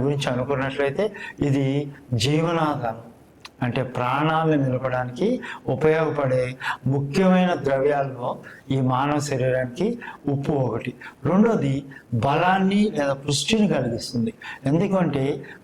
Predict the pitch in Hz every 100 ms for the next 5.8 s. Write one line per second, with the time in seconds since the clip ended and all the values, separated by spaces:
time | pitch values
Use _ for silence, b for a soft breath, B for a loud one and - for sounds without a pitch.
0 | 120 131 143 170 190 165 135 139 151 B
1 | B 143 143 131 151 147 - 185 175 175
2 | 170 165 127 135 143 214 208 180 165 165
3 | 131 135 139 B B - 147 135 - 127
4 | 135 143 196 247 - - - 123 139 139
5 | 131 135 135 127 127 127 131